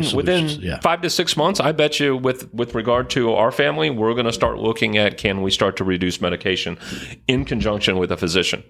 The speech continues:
Speaker 2: Right, right.
Speaker 1: You know, so, uh, it's, it's, it's that there's that much marketable improvement that I think it's start to go, "Hmm."
Speaker 2: So in large part, and in summary,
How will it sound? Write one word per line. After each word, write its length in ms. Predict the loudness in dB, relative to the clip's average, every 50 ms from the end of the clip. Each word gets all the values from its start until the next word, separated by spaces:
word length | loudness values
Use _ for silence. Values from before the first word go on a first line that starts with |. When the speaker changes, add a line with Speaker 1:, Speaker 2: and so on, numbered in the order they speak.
| _ -2
Speaker 2:
Right, 260 | 2 2 2 0 -2 -12 _ _ _ _ _ _ _ -4
right. 180 | -2 -2 0 0
Speaker 1:
You 100 | 0 0
know, 180 | 0 -2 -2
so, 560 | -4 -4 -2 0 2 4 4 4 2 2 0 -4 -8 -14 -14 -14 -14 -14 -16 -16 -6 -2
uh, 260 | 0 2 2 2 2 2
it's, 220 | 0 0 0 0 0
it's, 220 | -2 -2 -2 -2 -4
it's 220 | -4 -4 -4 -4 -6
that 320 | -4 0 0 0 2 2
there's 240 | 0 0 0 0 0
that 280 | 2 2 0 0 0 0
much 220 | 0 0 2 2
marketable 720 | 2 2 2 2 2 0 -2 -2 -2 -2 -2 0 -2 -4 -6
improvement 840 | -8 -8 -8 -8 -8 -8 -8 -6 -8 -8 -8 -8 -8 -8 -8 -10 -16 -20 -20 -20 -14 -8
that 300 | -4 -2 -2 -2 -4 -6 -6
I 140 | -4 -4 -2
think 260 | -2 -2 -4 -2 -4
it's 140 | -4 -4 -2
start 320 | 0 0 0 0 0 -2 -4
to 60 | -2
go, 280 | -2 -2 -2 -4 -8 -14 _ _ _ _ _ _ _ _ -2
"Hmm." 260 | 0 0 0 0 -2 -6 -12 _ -2 2
Speaker 2:
So 140 | 2 4 4
in 140 | 2 2 4
large 440 | 4 4 4 4 2 0 -4 -6
part, 480 | -6 -2 0 0 0 0 -2 -6 -12 -20 -20 -20 _ _ _ _
and 220 | -4 -2 -2 0 0
in 160 | -2 -2 -2
summary, 800 | 0 0 2 2 2 2 2 0 -2 -4 -6 -8 -12 -14 -16